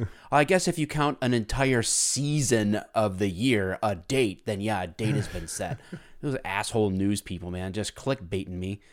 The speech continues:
Speaker 2: And I fell into the trap, and I'm
Speaker 1: They
Speaker 2: like,
Speaker 1: gotcha.
Speaker 2: s-, stuck in a virtual bear trap of Ted Lasso <laughs> information.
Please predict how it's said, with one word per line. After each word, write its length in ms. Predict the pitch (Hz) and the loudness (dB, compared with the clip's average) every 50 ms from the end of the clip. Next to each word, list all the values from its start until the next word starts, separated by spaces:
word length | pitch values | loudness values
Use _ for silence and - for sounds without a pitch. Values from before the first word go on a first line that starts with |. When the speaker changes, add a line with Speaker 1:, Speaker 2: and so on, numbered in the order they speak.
| _ _ _ | _ _ _
Speaker 2:
And 120 | 92 92 | -6 -4
I 100 | 98 113 | -2 -4
fell 240 | 113 - 127 120 117 | 0 2 2 2 4
into 160 | 117 110 110 | 2 2 0
the 100 | 95 90 | -2 -2
trap, 460 | - - - - 123 95 87 90 - - - | -6 -6 -4 -2 -2 -2 -2 -4 -8 -10 -12
and 120 | 87 90 | -10 -8
I'm 120 | 90 95 | -8 -4
Speaker 1:
They 80 | 95 95 | -2 0
Speaker 2:
like, 140 | 101 101 95 | 0 2 2
Speaker 1:
gotcha. 340 | 107 104 113 110 - - - | 4 4 4 4 2 0 -2
Speaker 2:
s-, 140 | 82 - - | -4 -4 -6
stuck 460 | - - - - - - 110 117 - | -6 -6 -6 -4 -2 -2 -2 -2 -2
in 100 | 104 98 | -4 -4
a 240 | 92 90 90 90 85 - _ _ _ _ - | -4 -4 -4 -6 -8 -12 _ _ _ _ -14
virtual 520 | 92 92 110 104 104 - - 101 87 90 | -4 0 2 2 2 2 0 -2 -4 -4
bear 340 | 85 85 - 107 104 104 101 | -6 -4 -2 -2 0 0 0
trap 380 | - - - 92 85 87 - - | -2 -4 -4 -4 -4 -4 -6 -8
of 220 | 90 87 87 - - _ _ _ _ _ _ _ | -12 -14 -14 -18 -20 _ _ _ _ _ _ _
Ted 220 | - - 117 104 95 | 0 2 2 2 2
Lasso 580 | 98 101 98 101 - - 98 92 92 90 85 - _ - - _ _ | 0 0 0 -2 -2 -2 -2 0 0 -2 -4 -6 _ -20 -20 _ _
<laughs> 280 | - - - - - - | -20 -20 -20 -10 -6 -4
information. 640 | - - - 151 135 - - - - - 117 104 | -4 -2 0 -2 -2 -2 -4 -6 -4 -4 -4 -4